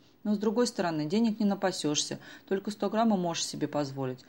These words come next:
Вот и решай тут, за эти реформы я или против. В старое-то время всё одно не вернётся». «Это точно», подтвердила Виктоша. Ладно уж, напишу «за».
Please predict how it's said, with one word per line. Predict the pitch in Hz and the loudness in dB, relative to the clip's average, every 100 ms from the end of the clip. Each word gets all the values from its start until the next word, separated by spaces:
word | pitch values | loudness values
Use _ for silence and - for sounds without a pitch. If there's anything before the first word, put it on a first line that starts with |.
| - - | -20 -6
Вот | 247 - | -2 2
и | |
решай | 208 202 170 160 | 2 2 2 0
тут, | 160 143 | 0 0
за | 185 | 2
эти | 233 233 | 2 0
реформы | 233 214 220 214 208 | -2 0 2 4 4
я | 185 190 | 4 4
или | 196 | 2
против. | - 151 139 - - - - | 2 0 0 -6 -14 -20 -20
В | - | -10
старое-то | - 233 220 208 | 0 2 2 0
время | 160 156 143 | 0 2 0
всё | 139 - 196 | -2 2 2
одно | 180 180 | 2 0
не | 165 | 0
вернётся». | 156 143 135 120 - - - - - - | 0 2 0 -2 -6 -12 -16 -20 -18 -6
«Это | 240 220 | -2 -2
точно», | 190 147 147 147 - | 0 2 2 0 -4
подтвердила | 131 131 135 131 143 139 | -6 -10 -10 -8 -4 -4
Виктоша. | 127 135 131 123 - - - _ | -4 -8 -10 -8 -8 -8 -20 _
Ладно | 127 135 131 120 | -2 0 0 -2
уж, | 120 - | -6 -4
напишу | 135 - - 190 | -4 -2 0 0
«за». | 143 123 120 | 0 -2 -2